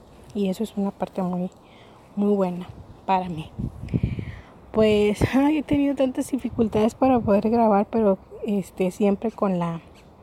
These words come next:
convicción o con el placer de, o de poder, este, subir semana tras semana este podcast. Y estas semanas han sido muy difíciles para mí, para este cierre de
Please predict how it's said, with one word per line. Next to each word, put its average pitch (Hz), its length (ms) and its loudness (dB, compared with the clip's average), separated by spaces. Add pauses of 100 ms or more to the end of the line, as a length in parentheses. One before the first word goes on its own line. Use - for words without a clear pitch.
(680)
convicción 196 720 0
o 208 60 -4
con 180 280 -4
el 170 240 -8 (320)
placer 185 540 -2
de, 190 200 -4 (720)
o 208 500 -4
de 190 440 2
poder, 196 320 -2
este, 202 680 -6
subir 208 600 0 (1040)
semana 202 460 0
tras 202 240 0
semana 180 400 -2
este - 200 -8
podcast. - 640 -4 (600)
Y 196 100 0
estas 196 280 -6
semanas 190 460 -4
han 190 120 -4
sido 190 240 -2
muy 185 220 -2
difíciles 196 560 -4
para 185 280 -4
mí, 175 260 0 (220)
para 185 200 -2
este 180 260 -6
cierre 185 460 -4
de 170 160 -2